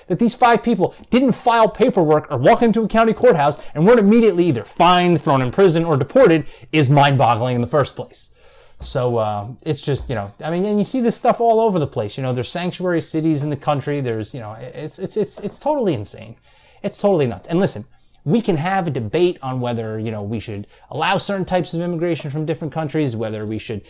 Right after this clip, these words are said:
make it easier to come in the country and all that stuff. That's a great debate to have. That's not the point. The point is, we live in a country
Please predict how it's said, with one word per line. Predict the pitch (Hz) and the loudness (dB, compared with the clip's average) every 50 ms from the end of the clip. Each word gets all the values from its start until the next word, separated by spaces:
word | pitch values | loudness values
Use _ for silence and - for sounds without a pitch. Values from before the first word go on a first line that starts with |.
| _ _ | _ _
make | - 90 85 - | -10 -10 -10 -6
it | 104 | -2
easier | 123 190 233 202 220 214 | 0 2 4 4 4 2
to | 180 | 2
come | 165 - 180 180 | 0 0 -2 -2
in | 175 | -2
the | 175 - | -4 -4
country | 170 165 143 156 147 | -6 -6 -6 -6 -6
and | 156 | -4
all | 160 | -4
that | 156 151 147 | -4 -6 -8
stuff. | - - 110 - - _ _ _ _ _ | -8 -10 -10 -10 -14 _ _ _ _ _
That's | - 226 233 233 | -2 0 2 2
a | 208 | 2
great | 160 202 196 180 | 2 2 2 0
debate | - 135 156 143 139 - | -2 -2 -4 -4 -4 -4
to | 123 | -8
have. | 104 101 95 - _ _ _ _ - | -10 -10 -12 -14 _ _ _ _ -4
That's | 127 143 165 165 - 165 | 0 0 0 0 -2 -4
not | 160 156 - | -4 -4 -6
the | - | -8
point. | - - 139 110 85 - _ _ - _ | -8 -8 -8 -8 -10 -12 _ _ -18 _
The | - 123 | -14 -6
point | - 196 208 202 190 208 | -2 0 2 2 2 0
is, | 190 123 123 117 - - _ _ _ | -2 -4 -6 -8 -10 -16 _ _ _
we | - 135 196 | 0 4 4
live | 214 190 196 214 180 | 6 6 6 4 4
in | 208 196 | 0 -4
a | - | -6
country | - - - 233 247 - - 131 110 117 120 - | -4 -2 -2 -2 -2 -2 -2 -4 -6 -6 -8 -10